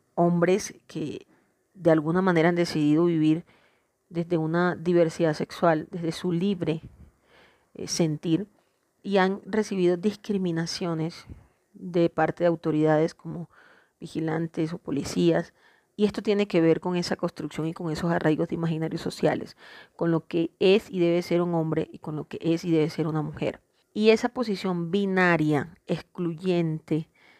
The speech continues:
limitante de las diversidades sexuales hace que se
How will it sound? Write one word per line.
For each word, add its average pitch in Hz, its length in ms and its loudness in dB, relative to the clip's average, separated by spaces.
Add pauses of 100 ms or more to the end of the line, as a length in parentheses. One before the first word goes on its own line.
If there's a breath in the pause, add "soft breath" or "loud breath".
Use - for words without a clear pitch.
(180 soft breath)
limitante 175 1200 0 (140)
de 185 120 -2
las 180 140 -4
diversidades 170 540 0
sexuales 185 560 -4
hace 180 480 0 (720 soft breath)
que 180 120 4
se - 240 0